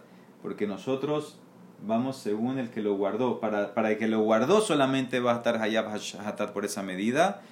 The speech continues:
pero viene un X y lo cargó, no va a estar hayaf, sino va a estar hayaf en las medidas normales. Ahora, ¿qué pasa si el que lo guardó para sembrar, por ejemplo, lo sacó afuera en Shabbat, lo sacó,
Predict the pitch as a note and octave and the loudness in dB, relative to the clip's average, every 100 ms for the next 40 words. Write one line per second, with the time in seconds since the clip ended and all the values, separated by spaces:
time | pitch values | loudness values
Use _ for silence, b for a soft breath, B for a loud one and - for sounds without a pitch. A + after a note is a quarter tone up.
0 | B - G2+ G#2 C3 C#3+ C#3 C#3+ - E3+ | B -6 -2 2 2 2 0 -4 0 0
1 | - A2+ - - - - A2+ A2 G#2 G#2 | 2 -2 -2 -14 -20 -8 -2 -2 -2 -2
2 | G#2 D3+ - A2 B2 E3 F#3 D3 C3 - | 2 2 2 0 0 2 2 0 -2 -2
3 | C3+ C3 F#3 D3+ A#2+ A#2+ B2+ C3+ C3+ C#3 | -2 0 0 0 0 0 0 0 0 0
4 | B2+ A2 B2 B2+ C3 C#3+ C3+ - - B | -2 0 0 0 -2 -2 -4 -8 -16 B
5 | B B B A#2+ A#2 - G3+ G#3 A3+ A2+ | B B B 2 2 6 4 6 2 2
6 | E3+ C#3+ C#3+ C3 B2+ B2 B2 B2 C3+ C#3 | 0 0 2 2 2 4 2 2 2 2
7 | A#2 - - - - - - - - - | 0 -6 -20 -20 -20 -20 -20 -20 -20 -20
8 | - - A2+ A2 G#2+ A2+ G#2+ A2+ B2 A2 | -14 0 2 2 -2 -4 -2 2 2 2
9 | F#2+ F#2 F2+ - - - - B B B | -4 -8 -10 -12 -18 -20 -20 B B B
10 | A#2 C#3 - C3+ F3+ F#3 F#3 E3+ D#3 C#3+ | 4 4 4 0 2 0 0 -2 -2 -2
11 | G#2+ G2+ G#2+ A2 - A2+ C3+ G2 | -6 -4 -4 -4 -4 -2 -2 -2